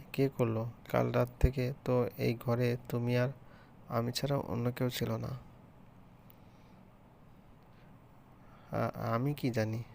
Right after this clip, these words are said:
আমি কিছু জানি না।" আহিয়ান কিছু বলার আগেই রুমে নুজাইরা চলে আসে। নুজাইরাকে দেখে আহিয়ান আনিতাকে ছেড়ে দেয়।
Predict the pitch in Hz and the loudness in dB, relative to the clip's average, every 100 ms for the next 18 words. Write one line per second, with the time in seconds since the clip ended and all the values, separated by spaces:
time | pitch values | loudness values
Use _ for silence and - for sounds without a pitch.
0 | - - 117 117 120 120 120 123 - - | -16 -6 -4 -2 -2 -2 -4 -6 -12 -18
1 | - 127 - 127 123 120 113 120 - - | -8 -4 -2 2 2 2 -2 -4 -10 -20
2 | - - - - - - - - - - | -20 -20 -20 -20 -20 -20 -20 -20 -20 -20
3 | - - 127 139 143 139 - 139 131 131 | -18 -2 2 2 2 -2 0 6 8 8
4 | 120 131 - 123 120 123 127 123 117 120 | 6 4 0 2 4 4 4 4 2 4
5 | 117 123 117 117 117 117 117 127 151 - | 2 0 0 0 4 4 4 2 -2 -10
6 | - - - - 120 117 117 - 123 120 | -20 -20 -10 0 2 4 0 -2 -6 -4
7 | 135 123 123 120 117 120 117 123 127 120 | -2 2 4 4 2 0 0 0 2 2
8 | 120 123 120 - 139 117 120 120 117 117 | 2 2 0 0 -2 0 0 0 -2 -2
9 | - 113 113 | -2 0 0